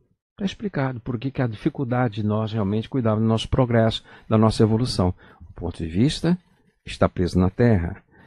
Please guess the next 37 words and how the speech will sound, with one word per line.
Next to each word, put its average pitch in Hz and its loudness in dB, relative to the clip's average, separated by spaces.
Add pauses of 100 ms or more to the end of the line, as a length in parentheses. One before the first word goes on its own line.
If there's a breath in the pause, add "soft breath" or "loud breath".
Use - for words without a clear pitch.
(220 soft breath)
Ainda 127 8
não 143 8
despertou 135 4
no 127 10
íntimo 180 6
aquele 120 0
sentimento 120 2 (400 soft breath)
estimulado 101 4
por 98 0
Jesus: 92 0
"Cuidai 113 6
de 107 4
amealhar 110 6
o 107 2
tesouro 110 4
no 110 4
reino 104 4
dos 104 -4
céus, 95 -2 (380 soft breath)
onde 101 4
a 104 6
traça 143 2
não 160 6
rói, 85 -4 (300)
ferrugem 95 4
não 95 6
corrói 107 4 (300 soft breath)
e 135 2
ladrão 113 6
não 110 6
rouba. 80 2 (340 soft breath)
Porque 117 2
onde 202 6
puseres 92 0
o 87 -4
vosso 90 0
tesouro, 110 0